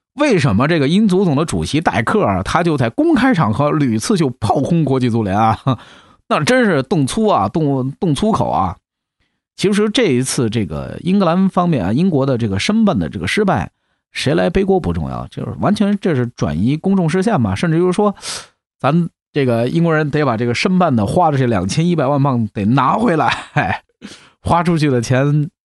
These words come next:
它不是泼出去的水，这民意沸腾啊！就是说你能不能拿回来啊？是吧？这都是血汗钱呢，是不是？你看，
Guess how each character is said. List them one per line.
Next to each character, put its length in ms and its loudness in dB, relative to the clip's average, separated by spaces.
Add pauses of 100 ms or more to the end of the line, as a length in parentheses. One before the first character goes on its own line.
(220)
它 80 -2
不 180 0
是 120 4
泼 240 0
出 140 2
去 100 4
的 120 2
水， 460 -2 (560)
这 160 -2
民 320 2
意 160 4
沸 240 2
腾 180 0
啊！ 220 2
就 80 0
是 80 0
说 140 0
你 160 0
能 180 0
不 60 2
能 120 2
拿 240 4
回 120 2
来 140 2
啊？ 280 2
是 80 0
吧？ 80 0
这 140 -2
都 140 0
是 60 2
血 220 -2
汗 140 2
钱 220 0
呢， 260 0
是 80 -8
不 60 -2
是？ 140 -6
你 60 -8
看， 180 -4